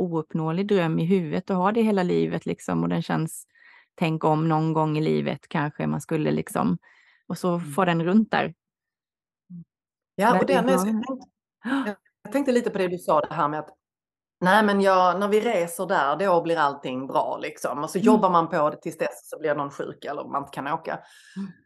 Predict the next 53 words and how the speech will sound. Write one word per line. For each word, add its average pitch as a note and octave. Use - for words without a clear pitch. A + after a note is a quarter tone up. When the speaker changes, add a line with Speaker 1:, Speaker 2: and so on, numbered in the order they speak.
Speaker 2:
Och G3
det B3
är G3
lite F#3
som, D3+
eh, C#3+
min F#3
mammas F#3
gamla D3+
granne, D3
hon F3
sa F3+
Speaker 1:
Mm. F#3+
Speaker 2:
det, C#3
att, -
alltså, G3+
det A3+
viktigaste G3+
i -
livet G3+
är F#3+
vardagen. E3+
Speaker 1:
Mm. E3
Speaker 2:
Då -
tänkte A#3
jag -
på -
det G#3
här A3
med F#3+
till F3
exempel C#3+
att, C3+
ja, G3+
men A#3
på A3
semestern, G3
då G3
ska -
vi E3+
ta E3
igen C#3
allt. C#3+
Vi F#3+
ska F3
ha D#3+
roligt, G3
vi E3
ska D#3+
hitta C#3+
på F3+
saker. D#3+
Speaker 1:
Ja. D#3